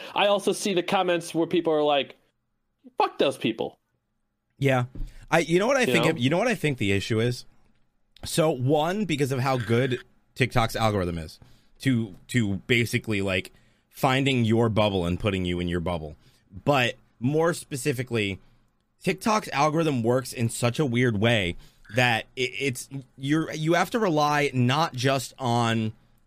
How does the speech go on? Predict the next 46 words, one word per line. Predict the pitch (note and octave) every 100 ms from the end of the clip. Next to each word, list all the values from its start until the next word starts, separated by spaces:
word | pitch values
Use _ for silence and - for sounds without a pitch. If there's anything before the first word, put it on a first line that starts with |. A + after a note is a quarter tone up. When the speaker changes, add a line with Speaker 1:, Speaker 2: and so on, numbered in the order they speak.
| _ _ _ _
Speaker 2:
the | A#2
content, | B2+ C#3 B2+ B2+ E3 A2+
but | A#2+
you | B2
also | B2+ C3
have |
to | B2
rely | B2 A#2+ A2+
on, | G#2+
can | - - C#3+ D#3 D#3+
somebody | - C#3 C3 B2
grab | A#2 A2 A2
your | G#2+
attention | A2 G#2+ G2 F#2+
immediately, | F#2+ G#2+ G2+ D#2+ -
right? | - G#2+ A#2+ - _ _
So | - - D#3+ D3 B2+ B2+ _
when | A#2+ D3
you're | F3
scrolling, | E3 - A3 G3+ E3+
if | C#3+
somebody's | - G#3 G3 C#3+
talking | G3 F3 F3+
about | E3 C#3+
a |
Speaker 1:
Mm-hmm. | G#2+ A#2
Speaker 2:
random | D3 C#3+ C3+
ass | C3
anime | C#3+ C#3+
you've | A#2 G#2+ G#2
never | G2 A2 A#2+ A2
heard | B2 A2
of | G2
that | G2+ G#2
is, | G2
like, | G2 F#2+
a |
super | G2 - D3 B2+ B2 A#2
underground, | A#2 A#2+ A2 A2 G#2+ G#2
like, | G2 F#2
you | A2+
know, | G#2 F#2+
not | G#2 A2 G#2+
popular | - G#2+ G#2 G#2+ G#2
at | G2+ G2+
all, | G2+ A#2+ D#3